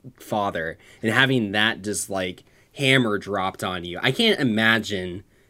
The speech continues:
being and li-, going to the theater and seeing that and having that twist revealed. Like,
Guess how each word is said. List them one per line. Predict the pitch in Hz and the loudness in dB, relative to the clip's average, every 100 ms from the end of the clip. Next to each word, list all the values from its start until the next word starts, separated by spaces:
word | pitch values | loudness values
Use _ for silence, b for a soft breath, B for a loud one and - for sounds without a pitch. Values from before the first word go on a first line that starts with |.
| b b _ - 120 | b b _ -16 -2
being | 120 131 127 113 104 95 95 | 2 4 4 2 0 -4 -6
and | 101 98 104 | -6 -4 -2
li-, | 120 123 123 | -2 -2 0
going | 123 135 127 | 2 4 2
to | 127 | 0
the | 110 | -4
theater | - 107 104 98 90 | -4 -4 -2 -2 -4
and | 82 95 | -6 -6
seeing | - 110 104 98 90 | -4 -4 -4 -4 -6
that | 90 87 - | -6 -8 -8
and | 95 | -4
having | 107 107 110 98 | 0 2 0 -2
that | 98 92 - | -4 -6 -8
twist | - 98 - 92 | -6 -4 -4 -8
revealed. | 87 85 90 80 78 | -8 -6 -6 -8 -10
Like, | 107 101 95 | -4 -4 -4